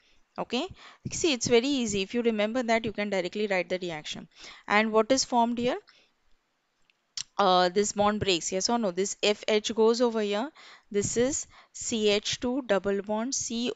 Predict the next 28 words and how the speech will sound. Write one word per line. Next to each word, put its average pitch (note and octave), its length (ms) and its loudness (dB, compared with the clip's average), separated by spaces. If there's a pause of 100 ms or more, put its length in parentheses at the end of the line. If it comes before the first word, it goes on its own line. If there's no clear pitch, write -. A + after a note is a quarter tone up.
O G3+ 340 0
H G3 460 -4 (280)
C A#3+ 300 2
H G#3 240 4
three. B3+ 240 -4 (300)
You G#3+ 100 0
can A3+ 160 2
remember G#3+ 400 4
it A#3 160 4
this A3 180 2
way, A#3+ 160 8
or A#3 120 8
you A3+ 160 2
know, C4 100 0
you B3 140 -2
can A3+ 180 0
simply A#3+ 380 0
write G3+ 200 4
this. F#3 220 -2
Now G3 140 0
just A3+ 260 -2
write F#3 240 2
this A3+ 200 2
whole G3 200 0
thing. F3 220 -8
What F#3 160 -2
is G#3+ 100 -4
that? A3 200 0